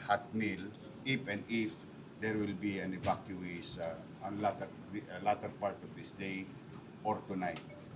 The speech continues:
So it's gonna be, uh, uh, full hour and day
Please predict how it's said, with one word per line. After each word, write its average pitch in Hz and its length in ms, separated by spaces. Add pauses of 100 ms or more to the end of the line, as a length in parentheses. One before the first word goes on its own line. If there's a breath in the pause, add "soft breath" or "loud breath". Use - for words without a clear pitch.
(120)
So 101 320
it's 95 160
gonna 107 240
be, 104 240
uh, 90 240 (1300)
uh, 85 180 (720)
full 139 320 (800)
hour 113 480 (240)
and 95 160
day 107 400